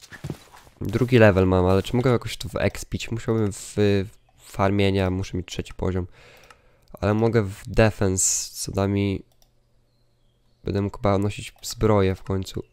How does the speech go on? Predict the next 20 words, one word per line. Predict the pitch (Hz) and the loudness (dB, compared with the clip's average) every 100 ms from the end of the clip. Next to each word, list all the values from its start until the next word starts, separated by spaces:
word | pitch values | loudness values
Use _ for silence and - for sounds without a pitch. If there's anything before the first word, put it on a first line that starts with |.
| _ _ _ _ _ _ _ _ _ | _ _ _ _ _ _ _ _ _
Building, | 98 104 104 101 95 - | -4 -2 -2 -2 -4 -4
attack, | 95 98 - 95 - - - _ _ _ _ | -4 -4 -4 -6 -8 -20 -20 _ _ _ _
mining. | 110 117 104 92 95 90 - _ _ _ _ _ _ _ _ _ _ _ _ _ _ _ _ _ _ _ _ _ - | 2 4 4 0 -4 -8 -14 _ _ _ _ _ _ _ _ _ _ _ _ _ _ _ _ _ _ _ _ _ -14
To | - 64 - | -10 -10 -8
by | 107 | -8
się | - | -8
przydało. | - 113 107 98 98 104 | -4 2 4 4 2 0
No | 110 127 | -2 0
dobra, | 120 110 104 | 2 4 4
zaraz | 98 101 101 | 4 0 0
zobaczymy | 107 101 - 101 95 | 0 0 0 0 2
jeszcze. | 92 - 113 - _ - - _ _ - _ _ _ - - _ _ - - - _ - - - _ _ | 0 -4 -6 -8 _ -20 -20 _ _ -20 _ _ _ -20 -20 _ _ -20 -20 -20 _ -20 -20 -20 _ _
Jest | - | -14
jakieś | - 131 | -6 0
latające | 147 147 147 151 | 4 4 4 2
gówno | 120 - - 131 92 92 | -2 0 6 6 6 2
i | 104 | 2
nie | 107 | 2
wiem, | 95 | 0
czy, | - 98 92 85 | 0 -2 -2 -4